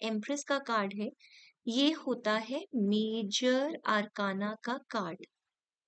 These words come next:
मेजर आर्काना का मतलब होता है स्काई एलिमेंट, और मैंने आपको बताया, स्काई एलिमेंट का मतलब है घर का सेंटर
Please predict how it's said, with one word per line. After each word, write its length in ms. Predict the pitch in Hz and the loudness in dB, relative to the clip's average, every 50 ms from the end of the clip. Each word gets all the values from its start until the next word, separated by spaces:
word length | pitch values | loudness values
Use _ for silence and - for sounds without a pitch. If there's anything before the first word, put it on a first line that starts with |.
| _ _ _ - - - _ _ 262 | _ _ _ -20 -20 -20 _ _ 4
मेजर 600 | 247 247 254 262 277 247 220 - 320 349 370 - | 6 6 6 6 4 2 4 4 4 4 4 4
आर्काना 680 | - - 247 240 240 240 254 233 226 214 220 240 269 | 4 4 4 4 4 2 2 2 2 2 2 0 -2
का 200 | 269 - 294 294 | 0 2 2 2
मतलब 600 | 277 247 220 214 214 - 226 240 254 240 240 233 | 2 2 0 0 -2 -2 -2 0 0 0 0 -2
होता 320 | 233 202 208 - 196 202 214 226 | -2 -2 0 0 -2 -2 -2 -2
है 100 | 233 254 | -4 -4
स्काई 580 | 254 - - - 233 220 208 202 214 240 247 - - | -6 -8 -6 -2 0 2 2 2 2 0 -2 -2 -2
एलिमेंट, 680 | 214 208 196 185 185 190 190 180 175 180 - - - - _ _ _ _ _ _ - - - - - _ _ - | 0 0 0 0 0 -2 -2 -4 -6 -6 -8 -10 -12 -14 _ _ _ _ _ _ -20 -20 -20 -20 -20 _ _ 4
और 140 | - 262 254 | 6 6 8
मैंने 340 | 254 247 240 240 254 285 302 | 6 6 4 4 2 2 2
आपको 280 | 302 302 302 - 311 | 2 2 2 0 0
बताया, 500 | 262 262 254 254 226 214 208 208 214 240 | 2 2 2 2 2 2 4 2 2 0
स्काई 400 | 269 - - - 240 226 226 254 | -2 -4 -2 2 4 4 4 4
एलिमेंट 580 | 277 - - 240 226 220 226 233 240 247 254 247 | 2 0 -2 -2 0 0 0 0 0 0 -2 -2
का 140 | - 262 247 | -2 -2 0
मतलब 440 | 233 220 208 - - 214 220 220 214 - | 0 -2 -2 -2 -2 -2 -2 -2 -4 -4
है 180 | 233 214 214 226 | -2 -2 -2 -2
घर 360 | 220 214 - 220 220 240 254 247 - | -2 -4 -2 0 0 0 -2 -2 -2
का 160 | 269 262 262 | -2 -2 -2
सेंटर 680 | 262 - - - 208 190 185 196 196 - 247 262 294 | -4 -8 -4 -2 0 0 2 0 0 0 0 0 0